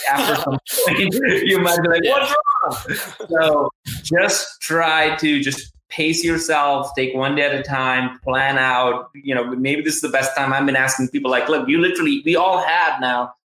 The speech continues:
Speaker 1: th-, at least two to three more hours in the day just for things," right? There's no commute. There's no, they, they, so if you have three, four hours in the day,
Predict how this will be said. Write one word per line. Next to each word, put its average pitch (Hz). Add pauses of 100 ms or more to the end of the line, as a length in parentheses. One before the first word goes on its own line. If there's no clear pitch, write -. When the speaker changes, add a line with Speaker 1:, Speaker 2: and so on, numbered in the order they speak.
(200)
Speaker 1:
th-, 160
at 170
least 214
two 190
to 175
three 170
more 170
hours 143
in 135
the 131
day 120 (280)
just -
for 143
things," 120
right? 123
There's 123
no 151
commute. 139 (220)
There's 131
no, 143
they, 143
they, 127
so -
if 143
you 202
have 185
three, 165
four 156
hours 147
in 123
the 123
day, 127